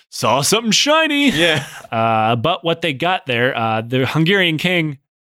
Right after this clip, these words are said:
Speaker 1: flat out refused to let him in. Everybody knew what the hell they'd been doing, and there was absolutely no way he was letting Amico's murderous army into his country.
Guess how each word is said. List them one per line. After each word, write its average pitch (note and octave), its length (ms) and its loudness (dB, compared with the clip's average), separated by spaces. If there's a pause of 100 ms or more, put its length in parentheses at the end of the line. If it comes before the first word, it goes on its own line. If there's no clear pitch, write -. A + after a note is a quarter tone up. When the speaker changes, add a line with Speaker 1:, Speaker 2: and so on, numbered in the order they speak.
(100)
Speaker 1:
flat E3+ 400 -2
out D3 80 -2
refused C3 360 0
to A2+ 60 0
let A2+ 100 0
him A2+ 100 0
in. A#2+ 320 -2 (320)
Everybody F#3+ 420 2
knew F#3 100 2
what F#3 100 2
the C3 80 -2
hell D#3+ 220 0
they'd D3 160 0
been C3 160 -2
doing, D3+ 280 0
and C3 100 -2
there C#3 80 2
was C#3 100 2
absolutely D#3+ 380 -2
no F3 160 2
way E3 120 4
he C#3 60 0
was C#3+ 100 -2
letting D3 180 2
Amico's C#3 480 0
murderous C3 400 2
army B2+ 280 0
into A#2 160 -2
his G#2 140 -4
country. G2+ 420 -8